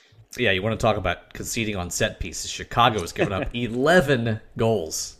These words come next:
Speaker 1: on set pieces this year, that back line. And it's, it's such a fun group, right? It's a dynamic group to watch play. I enjoy watching their midfielders and forwards, but they are a reverse Nashville from last year <laughs> in that they, they just don't have the back line, and they have, they have an exciting attack.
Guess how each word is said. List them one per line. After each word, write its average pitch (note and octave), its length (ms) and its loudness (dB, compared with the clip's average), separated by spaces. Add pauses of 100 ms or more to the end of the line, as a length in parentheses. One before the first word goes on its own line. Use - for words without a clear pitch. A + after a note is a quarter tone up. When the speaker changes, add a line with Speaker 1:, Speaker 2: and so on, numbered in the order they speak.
Speaker 1:
on F2+ 140 -6
set F2+ 240 -2
pieces F2 360 -6
this - 240 -8
year, F2 160 -4
that G2 220 -4
back G2 240 4
line. F2 380 -6 (220)
And G3 200 4
it's, A3 140 8
it's F#3 180 2
such G3+ 200 0
a G#3 60 4
fun F3+ 380 2
group, C3 320 0
right? B2 100 4
It's B2 100 -4
a C3+ 40 0
dynamic B2 580 2
group B2+ 220 -2
to C#3 80 2
watch A2+ 320 -2
play. A2 260 0
I F2 60 2
enjoy G#2+ 420 -2
watching G#2+ 360 -4
their G2 100 -4
midfielders F2+ 560 -8
and E2 100 -12
forwards, G2+ 500 -6
but F2+ 240 -4 (500)
they B2 180 8
are A#2+ 120 6
a A2+ 40 2
reverse G#2+ 460 2
Nashville A2 480 0
from F2+ 180 -6
last F2 360 -2
year E2 100 -12 (180)
<laughs> - 160 12
in D3 140 8 (140)
that C#3 180 6
they, A#2+ 260 2
they A#2 220 0
just A2+ 380 -4
don't G2+ 180 -4
have F#2+ 220 -4
the F#2+ 60 -8
back F2 280 -2
line, F2 320 -6
and F2 100 -10
they F2+ 120 -4
have, F2+ 280 -2
they F2+ 100 -4
have F2 140 -4
an F2 60 -12
exciting F2 340 -8
attack. F2 360 -12